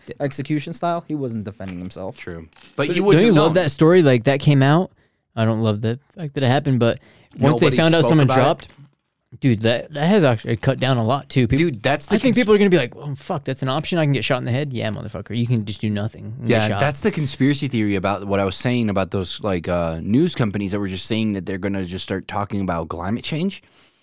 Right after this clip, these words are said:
Speaker 3: They do the same shit. If something like that comes out where somebody actually defends themselves with something that the, that news is trying to push as the bad guy, like, for instance, like, carrying.
Speaker 2: Yeah.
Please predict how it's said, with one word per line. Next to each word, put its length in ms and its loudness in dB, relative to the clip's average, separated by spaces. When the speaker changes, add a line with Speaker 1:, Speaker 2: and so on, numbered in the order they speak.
Speaker 3:
They 160 -6
do 160 -6
the 80 -2
same 220 -4
shit. 300 -4
If 120 0
something 400 -2
like 140 -2
that 160 -2
comes 240 0
out 180 0
where 80 -2
somebody 400 -2
actually 300 -2
defends 500 -8
themselves 560 -6
with 180 -10
something 440 -6
that 200 -8
the, 160 -10
that 320 -4
news 360 -2
is 120 -4
trying 380 -4
to 100 -4
push 380 -6
as 100 -10
the 80 -12
bad 320 -10
guy, 220 -4
like, 140 -6
for 160 -8
instance, 240 -10
like, 200 -8
carrying. 640 -6
Speaker 2:
Yeah. 200 -6